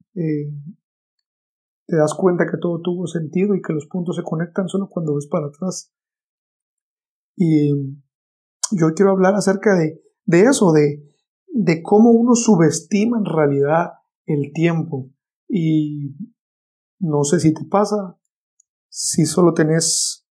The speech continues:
un interés en particular, eh, tal vez este sea el hablar un idioma, tal vez este sea el especializarte o seguir especializándote en el área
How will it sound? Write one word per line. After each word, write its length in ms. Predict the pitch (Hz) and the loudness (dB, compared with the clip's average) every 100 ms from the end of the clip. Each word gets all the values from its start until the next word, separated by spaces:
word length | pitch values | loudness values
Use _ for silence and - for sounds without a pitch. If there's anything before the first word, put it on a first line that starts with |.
| - | 0
un 260 | 185 175 | 2 2
interés 640 | 170 165 160 151 156 - - | -2 0 2 4 2 -4 -4
en 160 | 185 - | -4 -2
particular, 800 | 151 - 175 160 160 214 208 - _ _ _ _ _ _ _ _ | -4 -4 -6 0 2 2 0 -8 _ _ _ _ _ _ _ _
eh, 340 | 175 156 165 165 | -2 -2 -4 -6
tal 180 | 160 151 | -6 -4
vez 280 | 156 156 | -6 -2
este 240 | 185 160 165 | -4 -2 -4
sea 440 | 175 160 160 156 - 226 | 0 0 0 -4 -8 -4
el 220 | 151 143 - | -2 -2 -2
hablar 280 | 160 147 151 | 0 0 0
un 160 | 147 | -2
idioma, 560 | 143 165 208 214 185 - _ _ _ _ | 0 2 2 0 -2 -12 _ _ _ _
tal 180 | - 147 | -4 0
vez 180 | 143 143 | 0 -2
este 220 | 147 160 | -6 -6
sea 340 | 151 156 151 151 | -2 0 2 2
el 120 | 147 | 2
especializarte 1080 | 143 - 139 147 139 - 170 165 165 156 _ _ _ _ _ _ _ | 0 -2 -2 -2 -2 -2 -4 0 -2 -2 _ _ _ _ _ _ _
o 120 | - | -4
seguir 520 | 156 165 151 151 233 - | 2 2 4 4 4 4
especializándote 1200 | 214 208 160 165 156 143 165 165 165 - - _ _ | 2 0 2 2 2 -2 -2 -2 -2 -4 -6 _ _
en 180 | 233 165 | -6 -2
el 140 | 151 147 | 0 0
área 420 | 147 156 156 | 2 0 -2